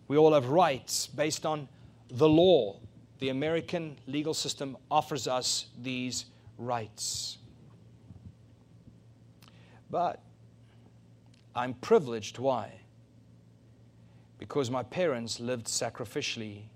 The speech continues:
in order to offer me an education. They taught me basic decency.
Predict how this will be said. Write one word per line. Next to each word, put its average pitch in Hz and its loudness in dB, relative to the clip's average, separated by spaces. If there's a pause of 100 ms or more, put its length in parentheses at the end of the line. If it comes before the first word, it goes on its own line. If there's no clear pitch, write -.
(140)
in 120 -10
order 123 -6
to 131 -10
offer 123 -6
me 110 -10
an 110 -12
education. 139 -12 (920)
They 110 -6
taught 135 -4
me 113 -10
basic 113 -10 (180)
decency. 143 -6